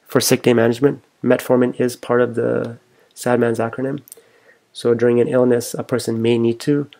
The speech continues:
withhold the, um, the metformin.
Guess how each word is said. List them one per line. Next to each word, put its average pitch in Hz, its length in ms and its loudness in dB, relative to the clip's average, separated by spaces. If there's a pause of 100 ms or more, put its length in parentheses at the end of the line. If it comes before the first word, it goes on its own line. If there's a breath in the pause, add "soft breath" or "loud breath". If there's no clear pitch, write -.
withhold 113 680 2
the, 110 340 0
um, 104 460 -2 (240)
the 120 80 -4
metformin. 107 600 -2